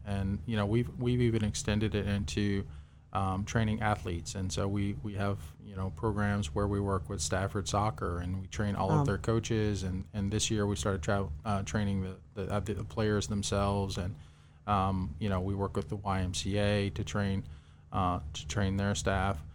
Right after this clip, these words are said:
Speaker 1: Um, you know, cardiac arrest, um, heart conditions, they, they are universal. They don't
Speaker 2: Mm-hmm.
Speaker 1: discriminate between age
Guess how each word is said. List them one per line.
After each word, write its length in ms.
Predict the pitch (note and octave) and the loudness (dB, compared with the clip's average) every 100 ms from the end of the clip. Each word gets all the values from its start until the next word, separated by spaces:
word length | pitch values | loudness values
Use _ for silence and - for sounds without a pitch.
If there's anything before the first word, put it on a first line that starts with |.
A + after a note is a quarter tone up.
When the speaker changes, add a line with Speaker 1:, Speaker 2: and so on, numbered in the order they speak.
| - - | -20 -6
Speaker 1:
Um, 380 | A2 A2+ A#2 B2 - | -2 2 2 0 -4
you 100 | C#3+ | 0
know, 200 | C#3+ C3 - - - - - - - | 2 2 -2 -14 -20 -20 -20 -14 2
cardiac 480 | D3+ D#3+ D#3+ C#3 - - - - | 4 6 4 4 2 -6 -10 2
arrest, 680 | A#2 A#2 B2 - - - - - - | 6 8 8 6 0 -6 -10 -12 0
um, 640 | G#2+ G#2+ G#2+ G#2 G2+ G#2+ - - - - - | 2 4 4 4 2 0 -4 -14 -20 -20 -2
heart 220 | B2 A#2+ | 2 4
conditions, 760 | A#2+ A#2+ A2+ A2+ G#2+ G2 F#2+ - | 6 4 4 4 2 2 0 -4
they, 480 | A#2+ A#2 C#3+ D3+ D3+ - - - - - A2+ | 0 4 4 4 0 -4 -14 -20 -20 -18 -2
they 320 | A#2+ C3+ D3 | 4 6 6
are 240 | D3+ B2 A#2+ | 6 6 6
universal. 600 | A2+ A2+ G2 F#2+ F#2+ F#2+ - - - | 4 4 4 2 -2 -8 -12 -10 0
They 140 | G#2+ | 6
don't 240 | E3 G#2+ | 8 8
Speaker 2:
Mm-hmm. 80 | C#3 | 8
Speaker 1:
discriminate 760 | A#2+ - - G#2+ G#2+ G#2 G#2 - | 6 4 2 2 4 2 2 -2
between 320 | - G#2 F#2+ | -2 -2 0
age 600 | G#2+ G#2+ G#2+ G#2+ - - | 2 2 2 0 -2 -8